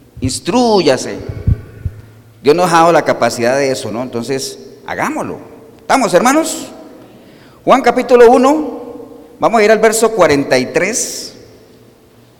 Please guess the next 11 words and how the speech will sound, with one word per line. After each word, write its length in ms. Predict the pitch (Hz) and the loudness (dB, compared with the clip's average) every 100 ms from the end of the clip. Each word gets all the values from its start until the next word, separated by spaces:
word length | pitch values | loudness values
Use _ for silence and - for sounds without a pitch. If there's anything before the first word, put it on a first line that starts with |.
| _ _ _ | _ _ _
¿Qué 80 | 147 | 0
dice 200 | 170 180 | 0 -2
el 80 | 175 | -2
título? 340 | 208 208 190 | -2 2 2
Para 140 | 120 | 2
ver 80 | 127 | 0
si 60 | 165 | 0
estamos 300 | 170 165 170 | -2 -4 -2
todos 180 | 170 160 | 0 0
en 100 | 123 | -2
sintonía. 540 | 123 120 117 175 | -4 -4 -4 -4